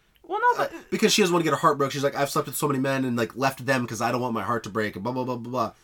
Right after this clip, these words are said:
Speaker 1: But,
Speaker 2: But,
Speaker 1: like,
Speaker 2: like,
Speaker 1: we
Speaker 2: he's
Speaker 1: ne-
Speaker 2: in love with you in the sequel. What are you doing?
Speaker 1: Right, and we also never, like, why is she so afraid of her heart breaking? We
Speaker 2: Right.
Speaker 1: never get the storyline of, like, what happened.
Speaker 2: What happened to make her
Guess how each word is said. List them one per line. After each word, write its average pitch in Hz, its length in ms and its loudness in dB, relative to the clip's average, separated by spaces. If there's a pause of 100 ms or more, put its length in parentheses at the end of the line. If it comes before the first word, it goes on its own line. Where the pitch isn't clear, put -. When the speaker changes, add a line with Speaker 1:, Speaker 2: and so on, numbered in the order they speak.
(200)
Speaker 1:
But, 359 120 2
Speaker 2:
But, - 40 6
Speaker 1:
like, 294 100 8
Speaker 2:
like, 196 280 4
Speaker 1:
we 240 140 2
Speaker 2:
he's 214 100 6
Speaker 1:
ne- 202 60 6
Speaker 2:
in 185 60 4
love 226 140 8
with 175 100 0
you 170 60 6
in 151 60 6
the 127 60 0
sequel. 95 300 -2
What 180 120 2
are 277 40 6
you 226 80 0
doing? 180 360 0 (100)
Speaker 1:
Right, 254 280 -2
and 269 160 -4
we 294 80 -6
also 339 260 0
never, 240 600 -4
like, 208 300 -6 (520)
why 202 360 6
is 254 160 0
she 240 120 -8
so 202 200 -2
afraid 165 280 -6
of 147 100 -12
her 170 100 -12
heart 151 180 0
breaking? 302 360 6
We 247 80 2
Speaker 2:
Right. 226 80 6
Speaker 1:
never 233 220 4
get 240 160 -6
the 247 60 -12
storyline 202 500 2
of, 185 120 -6
like, 170 220 -6
what 185 240 0
happened. 170 360 2
Speaker 2:
What 185 80 4
happened 220 360 6
to 190 40 4
make 180 200 6
her - 100 4